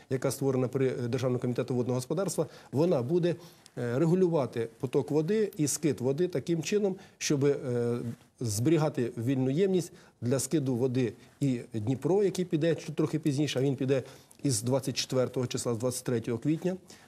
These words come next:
по-, почне максимальні витрати мати, а потім уже із, е, першого до першого травня, а вже з п'ятого травня почне Десна максимальні витрати свої мати. І от цей розбіг дає,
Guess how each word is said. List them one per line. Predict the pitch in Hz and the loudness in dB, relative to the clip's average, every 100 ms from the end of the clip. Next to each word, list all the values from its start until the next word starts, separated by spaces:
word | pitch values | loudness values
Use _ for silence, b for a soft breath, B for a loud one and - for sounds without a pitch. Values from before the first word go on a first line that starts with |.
| B | B
по-, | 143 | -6
почне | - 147 165 151 | -2 0 2 2
максимальні | 143 160 151 151 | 2 2 2 2
витрати | 151 156 151 147 | 2 0 0 0
мати, | 143 143 156 B B B B | 0 0 -2 B B B B
а | 131 | -4
потім | - 226 226 202 | 0 -2 0 0
уже | 175 160 156 - - | 2 2 0 0 0
із, | 135 - 143 | 0 0 -4
е, | 117 - | -6 0
першого | 151 123 - 131 131 | 0 0 0 0 0
до | 139 135 | 0 -2
першого | 135 131 147 131 123 - | 0 -2 0 0 -2 -2
травня, | 131 131 120 123 B B B B | 0 0 0 -2 B B B B
а | 123 | 0
вже | 127 143 | 0 0
з | |
п'ятого | - 214 220 | 0 0 0
травня | 202 208 185 | 0 0 2
почне | - 131 160 | 0 0 0
Десна | 156 165 147 | 0 0 0
максимальні | 107 104 - 110 107 | -2 -4 -4 -2 -2
витрати | 104 107 101 | -2 -4 -4
свої | 113 104 | -4 -4
мати. | 92 90 B B B | -4 -8 B B B
І | 139 | 2
от | 147 151 | 2 2
цей | 185 165 135 | 2 4 4
розбіг | 151 135 156 240 | 2 2 2 0
дає, | 143 147 165 | 2 4 4